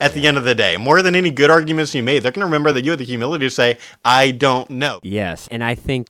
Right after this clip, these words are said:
Speaker 2: that, as I explained a little before we went on air,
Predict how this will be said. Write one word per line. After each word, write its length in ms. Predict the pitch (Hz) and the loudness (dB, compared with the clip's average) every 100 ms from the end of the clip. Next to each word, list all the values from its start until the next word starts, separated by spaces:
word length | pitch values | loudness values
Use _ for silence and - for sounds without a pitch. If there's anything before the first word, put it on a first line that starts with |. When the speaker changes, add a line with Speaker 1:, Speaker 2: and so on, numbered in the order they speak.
| - | -8
Speaker 2:
that, 200 | 104 101 _ | -8 -8 _
as 180 | 151 143 | -4 -2
I 200 | 135 123 | 0 0
explained 720 | 113 - - 117 113 107 98 87 | -2 -6 -10 -6 -4 -6 -8 -10
a 40 | |
little 360 | 92 95 92 82 | -10 -8 -8 -10
before 360 | 80 90 98 | -14 -10 -8
we 100 | 85 | -8
went 220 | 85 87 85 | -8 -8 -10
on 160 | 85 | -10
air, 360 | 76 92 85 | -10 -8 -8